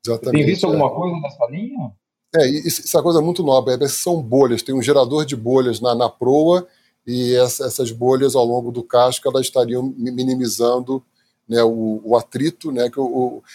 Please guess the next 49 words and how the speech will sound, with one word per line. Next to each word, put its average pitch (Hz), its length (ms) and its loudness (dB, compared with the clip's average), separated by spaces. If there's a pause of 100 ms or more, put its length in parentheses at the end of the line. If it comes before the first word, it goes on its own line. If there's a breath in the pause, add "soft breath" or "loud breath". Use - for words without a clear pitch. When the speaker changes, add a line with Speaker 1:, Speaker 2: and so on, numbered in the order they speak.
(180 loud breath)
Speaker 1:
inclusive 147 380 2
uma 165 160 4
coisa 151 260 0
que 143 60 -4
eu 147 80 0
destaco: 120 500 0
né, 113 140 2
quando 135 160 0
a 123 60 0
gente 139 180 -4
fala, 127 260 4
"Ah, 170 60 4
você 175 200 -2
é 185 40 0
engenheiro 175 220 0
naval", 151 680 2 (320 loud breath)
aí 139 300 2
a 147 60 0
gente 170 240 -4
não 175 120 0
tem 160 200 -2
aquela 151 200 2
visão 135 240 2
romântica 131 840 0
do, 120 180 -12
do, 117 140 -12
do 131 100 0
mar, 110 460 0 (180)
né? 113 200 2
O 131 100 -2
mar 135 440 2 (180)
é 127 40 2
aquele 131 220 2
meio 135 240 0
líquido 123 460 -4
que 165 360 -6 (140)
viabiliza 156 880 -2
o 160 80 -6
transporte, - 680 0 (240)
né? 110 140 -2 (400 soft breath)
Mas, 127 240 4
ao, 139 160 2
ao 135 80 -4
mesmo 156 300 2
tempo, 151 400 0
é 117 80 2
um 120 40 2
elemento 139 600 0
agressivo. 131 640 -2